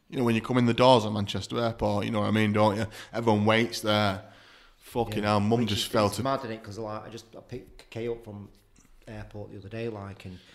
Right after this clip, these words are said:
Speaker 2: that emotion of meeting somebody that you love and you
Speaker 1: Yeah,
Speaker 2: can't,
Speaker 1: yeah, yeah.
Speaker 2: and, but you've got this other mo-, emotion, just like, that's
Speaker 1: Yeah.
Speaker 2: fucking hell.
Speaker 1: Mum come through the doors and, and, and, like, Dad's in a wheelchair, Mum's pushing the wheelchair, and I'm just like, "Fucking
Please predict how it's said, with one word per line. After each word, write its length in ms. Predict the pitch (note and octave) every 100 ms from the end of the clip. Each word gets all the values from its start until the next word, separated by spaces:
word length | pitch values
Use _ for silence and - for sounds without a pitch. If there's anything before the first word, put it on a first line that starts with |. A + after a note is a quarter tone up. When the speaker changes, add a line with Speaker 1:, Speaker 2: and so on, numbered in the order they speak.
| - _
Speaker 2:
that 140 | A#2 A#2+
emotion 460 | A2+ B2 A#2+ -
of 200 | G#2 -
meeting 220 | A#2 C3
somebody 300 | C3+ - G#2 G#2+
that 100 | A2
you 80 | A#2
love 360 | G2+ A2 A2+
and 160 | A2+ G#2
you 120 | A2+
Speaker 1:
Yeah, 80 | G#2+
Speaker 2:
can't, 220 | G#2 G#2
Speaker 1:
yeah, 40 | G2+ G2+ G#2
yeah. 40 | A#2
Speaker 2:
and, 160 | G#2+
but 200 | B2+ C3
you've 220 | A#2 A#2+
got 160 | - C3
this 180 | A#2+ -
other 200 | B2 A2
mo-, 180 | A2+ -
emotion, 640 | A#2 A2+ B2+ - G#2+ G#2
just 320 | C3 A#2+ -
like, 440 | A#2+ G#2+ G#2 G#2 -
that's 120 | C3+
Speaker 1:
Yeah. 240 | G#2+ G#2 G2+ G2+ - _
Speaker 2:
fucking 540 | D#3 E3+ C#3+ - A#2+
hell. 280 | A2 A#2+ C#3+
Speaker 1:
Mum 220 | A2+ A#2 A2+
come 180 | G#2+
through 140 | G#2 G#2+
the 120 | G2
doors 600 | G2 G2+ G2 G2+ G2 F#2
and, 220 | D#2+ G2+ G2
and, 220 | F#2+ F#2+
and, 180 | F#2+ - -
like, 260 | G2 F2+
Dad's 240 | G#2+ G#2+ G#2+
in 80 | G2+
a 60 |
wheelchair, 680 | G2+ G#2+ G2+ G#2 F#2 F#2+ F#2 - - - - -
Mum's 280 | G#2 G2 G2
pushing 380 | - G#2+ - G2
the 80 | F#2+
wheelchair, 480 | G#2 F#2+ - F#2
and 100 | F2+
I'm 80 | F#2
just 240 | F#2 G2 -
like, 220 | - -
"Fucking 600 | - - - - -